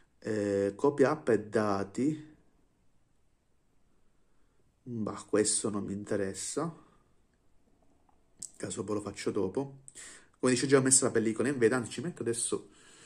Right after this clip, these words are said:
già quella in gomma dietro, che ripeto è messa al contrario, mi sa. Come cavolo è sta cosa?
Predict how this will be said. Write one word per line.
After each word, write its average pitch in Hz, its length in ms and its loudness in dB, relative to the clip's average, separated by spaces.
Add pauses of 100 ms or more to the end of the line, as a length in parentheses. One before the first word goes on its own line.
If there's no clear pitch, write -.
(340)
già 120 220 0
quella 113 220 0
in 107 120 -4
gomma 107 320 -2
dietro, 104 520 -2 (1200)
che - 140 -10
ripeto 117 480 4 (2250)
è - 80 -10
messa 107 300 -8
al 107 40 -8
contrario, 98 460 -6
mi 98 120 -8
sa. 98 220 -8 (3750)
Come 107 180 -12
cavolo 113 360 0
è 98 60 -6
sta - 220 -10
cosa? 98 320 -6